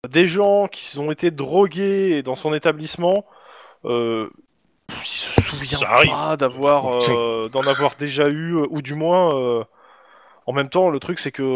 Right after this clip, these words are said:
Speaker 1: euh, des gens qui sont dans cet état, euh, majoritairement, euh, en fait, on a, on a, on appelle les flics, ils les embarquent, euh, ils vont en cellule de dégrisement, ils se réveillent le lendemain matin, hein. T'as le médecin qui dit, euh,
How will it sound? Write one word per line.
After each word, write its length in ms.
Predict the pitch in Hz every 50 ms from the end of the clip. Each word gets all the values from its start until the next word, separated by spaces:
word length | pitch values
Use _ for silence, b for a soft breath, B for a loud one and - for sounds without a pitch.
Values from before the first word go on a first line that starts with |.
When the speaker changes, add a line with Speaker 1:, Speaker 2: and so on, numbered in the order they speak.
| 127 123 123
Speaker 1:
euh, 40 | 123
des 100 | 127 131
gens 140 | 127 151 165
qui 100 | 165 -
sont 120 | - 143
dans 80 | 131 123
cet 180 | - - 123 123
état, 240 | 123 - 165 175 185
euh, 240 | 175 151 131 120 117
majoritairement, 960 | 113 120 123 120 123 120 120 - - 117 120 127 147 170 175 160 139 123 113 110
euh, 120 | 120 123 - - - 135 - - - - _ _ _ _ _ - B B B B B B B B B B
en 60 | 120
fait, 180 | - 156 147
on 100 | 147 135 127
a, 40 | 123 120 117
on 260 | 113 113 110 107 107
a, 40 | 110
on 160 | 104 98 120
appelle 220 | 123 120 - 131 123
les 120 | 123 120
flics, 320 | - - - 180 185 -
ils 60 | - 135
les 140 | 131 120 120
embarquent, 500 | 120 120 135 147 165 175 175 - - -
euh, 460 | 127 123 120 117 113 110 110 110 110 113
ils 80 | 113 120
vont 180 | 127 123 123
en 20 | 123
cellule 220 | - - 123 117
de 80 | 117 113
dégrisement, 380 | 117 117 120 117 123 143 170
ils 80 | 170 147
se 60 | -
réveillent 180 | - 120 123 123
le 60 | 120
lendemain 240 | 123 117 117 120 117
matin, 240 | 120 131 - 180 165
hein. 180 | 139 120 113 - B B B B B B B B B B B B B B B B _ -
T'as 100 | 135 131
le 380 | 135 139 139 135 135 131 131
médecin 300 | 127 139 147 - - 190
qui 100 | 185 -
dit, 160 | 147 170 202 196
euh, 500 | 156 139 131 127 123 120 117 117 117